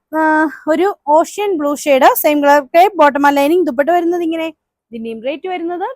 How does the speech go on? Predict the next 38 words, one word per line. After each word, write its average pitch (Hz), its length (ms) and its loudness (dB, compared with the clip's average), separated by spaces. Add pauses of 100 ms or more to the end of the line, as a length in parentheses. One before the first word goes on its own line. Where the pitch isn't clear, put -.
ട്രിപ്പിൾ 233 220 -20 (100)
നയൻ. 156 100 -20 (1300)
ഇതാണ് 415 500 4
അതിന് 339 240 -4
നെക്സ്റ്റ് - 280 -4
ആയിട്ട് 381 200 2
വരുന്നത്. 339 520 2
നല്ല 349 400 0
ഒരു 349 180 0
പീച്ച് 302 360 -6
കളർ, 339 200 2
അതിൽ 311 280 0
ഇതുപോലെ 285 340 -2
തന്നെ 294 140 -2
വർക്ക് 277 220 -2
വരുന്നുണ്ട്. 294 320 2
ഇതാണ് 269 220 2
അതിന്റെ 262 220 -4
ദുപ്പട്ട, 269 320 -4
സെയിം 269 280 -12
കളർ 240 140 -6
ക്രേപ്പ്, 311 360 -6
ബോട്ടം 254 280 -8
ആൻഡ് 262 100 -12
ലൈനിങ്, 285 280 -10
റേറ്റ് 254 240 -8
വരുന്നത് 294 260 -8
ട്രിപ്പിൾ 226 280 -20
നയൻ. 185 180 -20 (1400)
ഇതാണ് 415 420 2
നെക്സ്റ്റ് 359 280 -6
ഐറ്റം 330 320 0
കാണിക്കുന്നത്. 262 640 -2
നല്ല 339 260 2
ഭംഗിയുള്ള 320 600 4
പാകിസ്ഥാനി 320 600 -2
ചുരിദാറാണ് 254 480 -2
കേട്ടോ. 233 280 0